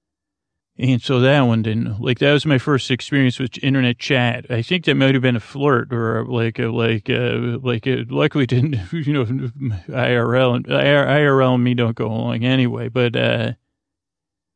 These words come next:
so I remember that. Then I, that, that was a class, uh, I, I'm pretty sure, like, this was a class, I think it was, like, right when I was graduating. We were start, we could have learned H T M L.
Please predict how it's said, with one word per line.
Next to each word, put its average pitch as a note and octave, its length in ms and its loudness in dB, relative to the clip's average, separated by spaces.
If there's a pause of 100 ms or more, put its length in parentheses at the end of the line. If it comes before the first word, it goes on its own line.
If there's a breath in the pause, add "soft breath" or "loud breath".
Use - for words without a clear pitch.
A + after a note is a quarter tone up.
(420)
so C3+ 200 -4
I B2+ 60 2
remember D3+ 420 2
that. B2 760 0
Then D3 180 2
I, D3+ 80 0
that, D3 320 2
that D3 360 0
was E3 160 -4
a C#3 60 -6
class, C#3 720 0
uh, A#2+ 560 0 (300)
I, C#3 120 -2 (100)
I'm C#3+ 140 -2
pretty F3+ 220 -2
sure, D3 640 2 (400)
like, C3+ 160 -4
this F3+ 180 -4
was G3+ 140 0
a F3 80 0
class, C#3 480 0
I B2+ 240 -2
think F3+ 200 -4
it G3 40 2
was, C3+ 140 0
like, B2 200 0
right C3+ 220 0
when C3+ 100 0
I B2+ 40 2
was A#2+ 120 -2
graduating. A#2 1000 -4 (520)
We C3 160 -4
were C3 60 2
start, C3+ 460 0
we C3 100 -2
could C#3+ 180 -2
have C#3 80 4
learned C3 200 4
H - 300 -2
T C#3 120 2
M A#2+ 200 2
L. A2+ 560 0